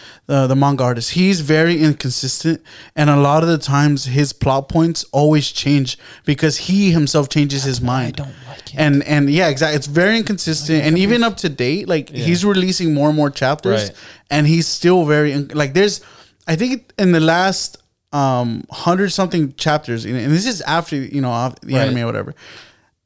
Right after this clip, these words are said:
Speaker 1: There's not a mention of Gon, which is, like, the,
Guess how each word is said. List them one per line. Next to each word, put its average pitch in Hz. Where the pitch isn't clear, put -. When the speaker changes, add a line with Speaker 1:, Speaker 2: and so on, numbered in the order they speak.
Speaker 1:
There's 190
not 208
a -
mention 196
of 131
Gon, 135
which 165
is, 185
like, 156
the, 160